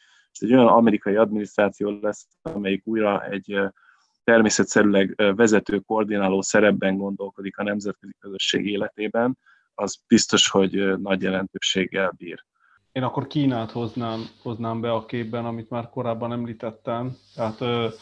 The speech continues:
Speaker 2: még mindig elfogadott tétel nagyjából, hogy, hogy ez, hogy ez a járvány, ö, nagy valószínűséggel onnan indult,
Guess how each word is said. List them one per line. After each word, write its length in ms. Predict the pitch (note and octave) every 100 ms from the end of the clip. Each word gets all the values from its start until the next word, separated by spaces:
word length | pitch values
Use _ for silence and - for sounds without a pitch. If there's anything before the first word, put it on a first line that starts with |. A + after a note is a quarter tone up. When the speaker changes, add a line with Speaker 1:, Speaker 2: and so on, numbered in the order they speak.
| _ -
Speaker 2:
még 260 | D3+ C#3
mindig 240 | D3+ C3+ C3
elfogadott 680 | C3 C3 C3 B2 A#2+ A#2
tétel 460 | - B2 A2 B2 A#2
nagyjából, 580 | A#2 A2 A#2+ A2 A#2 A2
hogy, 360 | A#2+ A2+ A2 C3
hogy 220 | A#2 A#2
ez, 140 | A2
hogy 280 | A2+ B2 A#2
ez 100 | A2
a 60 | A#2
járvány, 760 | A#2+ A#2 A2+ A2+ A2+ A2+ A2 -
ö, 180 | E3 A#2+
nagy 180 | A#2 A2
valószínűséggel 840 | A#2+ A2+ A2+ A#2+ G#2+ - A2+ A2+
onnan 280 | A#2 A#2+ A#2+
indult, 560 | B2 A#2 B2 C3+ C#3+